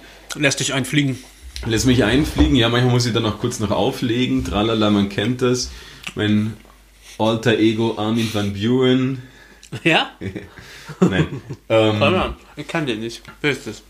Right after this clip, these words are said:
Speaker 2: Einer der größten D Js, die es gibt.
Speaker 1: Ah. Entschuldigung.
Speaker 2: Also so
Speaker 1: Kennt
Speaker 2: wie
Speaker 1: der D J Bobo.
Speaker 2: Vielleicht so wie Avicii, den hast du gekannt,
Speaker 1: Ja.
Speaker 2: ne? Ja. So ein bisschen kleiner vielleicht noch.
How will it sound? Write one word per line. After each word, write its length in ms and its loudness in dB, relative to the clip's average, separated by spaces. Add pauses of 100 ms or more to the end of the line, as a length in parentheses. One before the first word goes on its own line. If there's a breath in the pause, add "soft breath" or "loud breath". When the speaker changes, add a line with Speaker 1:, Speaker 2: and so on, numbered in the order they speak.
(420 loud breath)
Speaker 2:
Einer 220 0
der 120 6
größten 880 2
D 60 -6
Js, 360 -4
die 80 -12
es 120 -10
gibt. 300 -12 (560)
Speaker 1:
Ah. 100 -10 (680 soft breath)
Entschuldigung. 500 4 (640 loud breath)
Speaker 2:
Also 180 -4
so 180 0
Speaker 1:
Kennt 200 2
Speaker 2:
wie 60 2
Speaker 1:
der 100 2
D 100 2
J 100 0
Bobo. 320 2 (140)
Speaker 2:
Vielleicht 420 0
so 160 -2
wie 300 -2
Avicii, 480 -8
den 260 -6
hast 180 -8
du 60 -12
gekannt, 360 -12
Speaker 1:
Ja. 140 -4
Speaker 2:
ne? 100 -10 (100)
Ja. 160 -10 (540)
So 100 -4
ein 100 -4
bisschen 280 -10
kleiner 280 -12
vielleicht 380 -12
noch. 80 -12